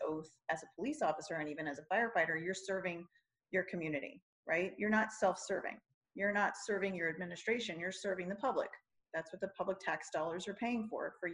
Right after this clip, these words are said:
you to be that social service to them. And, um, so as far as, like, feeling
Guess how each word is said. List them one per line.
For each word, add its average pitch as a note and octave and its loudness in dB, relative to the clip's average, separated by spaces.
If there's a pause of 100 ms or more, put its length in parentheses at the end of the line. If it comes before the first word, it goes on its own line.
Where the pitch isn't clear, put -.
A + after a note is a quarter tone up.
you F#3+ -4
to G#3 -12
be F3+ -6 (320)
that F#3+ 2
social G#3 -2
service F3 -2
to F3+ -8
them. - 0 (800)
And, D#3+ 0 (120)
um, D3+ -4
so E3+ 0
as F3 -6
far G3+ 4
as, G#3 -2
like, F#3 2 (280)
feeling G3 -2